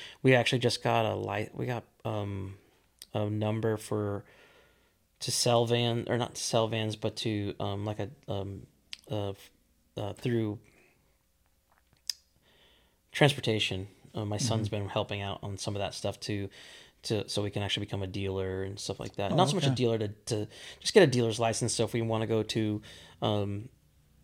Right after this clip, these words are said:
Speaker 1: to the auctions, we can go there and buy a van for people and, and
Speaker 2: Mm-hmm.
Speaker 1: help out that way, and help out that way also. We can help out with some of the paperwork and stuff like that for out-of-state people. So
Speaker 2: Yeah. It's funny how, uh,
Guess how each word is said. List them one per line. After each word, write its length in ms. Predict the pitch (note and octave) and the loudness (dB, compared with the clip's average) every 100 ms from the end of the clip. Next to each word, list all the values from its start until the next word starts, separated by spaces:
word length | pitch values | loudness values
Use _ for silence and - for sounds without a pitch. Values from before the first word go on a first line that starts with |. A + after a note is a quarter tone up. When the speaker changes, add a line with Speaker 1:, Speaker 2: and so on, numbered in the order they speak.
| - | -8
Speaker 1:
to 100 | - | 0
the 120 | C3+ A2 | 4 6
auctions, 380 | G#2 - A#2 | 4 2 0
we 60 | A2 | -2
can 60 | G#2 | 0
go 160 | G#2+ | 0
there 120 | G#2 G2+ | 0 0
and 120 | G2+ | -2
buy 160 | G2+ | -2
a 60 | G2+ | -2
van 280 | G2+ G2 G2+ | -4 -6 -6
for 120 | A2 | -8
people 460 | G#2 G2+ - G#2 G2+ | -8 -8 -6 -4 -2
and, 100 | G2+ | -2
and 100 | B2 G#2+ | 0 0
Speaker 2:
Mm-hmm. 80 | |
Speaker 1:
help 220 | G#2+ G#2 G#2+ | 0 0 -2
out 160 | G2 | -2
that 200 | G2+ G2 | -2 -4
way, 240 | G2+ G2+ F#2+ | -4 -4 -4
and 120 | G2+ | -2
help 200 | G2+ - | -2 -2
out 160 | - | -2
that 180 | A#2+ A2 | 0 0
way 80 | G#2 | 0
also. 320 | G#2 F#2 - | -2 -2 -2
We 100 | G#2 | -2
can 120 | G2+ G2+ | -2 -4
help 160 | G2+ | -2
out 80 | G2 | -2
with 100 | G2 | -4
some 120 | G#2+ | -4
of 40 | G2 | -4
the 60 | |
paperwork 600 | F#2+ G#2+ G2 G2+ G2 G2 G#2 | -4 -6 -4 -4 -2 -4 -6
and 100 | G2 | -6
stuff 200 | G2 - | -6 -6
like 120 | F#2+ | -6
that 140 | G2 - | -6 -8
for 100 | - | -10
out-of-state 440 | F2+ F#2 - F2 - | -8 -8 -8 -10 -8
people. 400 | F#2+ - - - | -10 -10 -12 -14
So 240 | - - | -16 -6
Speaker 2:
Yeah. 240 | C#3+ B2 A2 - - - - - | -2 0 -2 -8 -20 -20 -20 -4
It's 160 | C#3+ - | -2 2
funny 280 | C#3+ E3 D3+ | 4 6 6
how, 300 | C#3+ C3+ A#2+ | 4 4 0
uh, 240 | A2 B2+ | -4 -8